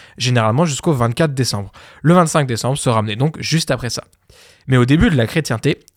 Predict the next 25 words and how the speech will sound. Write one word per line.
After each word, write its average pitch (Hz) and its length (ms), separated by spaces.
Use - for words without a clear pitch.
il 135 140
n'y 151 80
a 147 80
pas 202 180
de 170 80
fête 165 200
de 151 100
Noël, 113 240
pas 190 260
du 151 220
tout. 127 180
Pâques 147 200
est 117 100
très 110 320
importante, 117 480
mais 156 160
Noël 185 180
est 160 60
davantage 139 480
vu 196 140
comme 143 140
un 120 60
truc 123 220
de 113 100
païen 160 480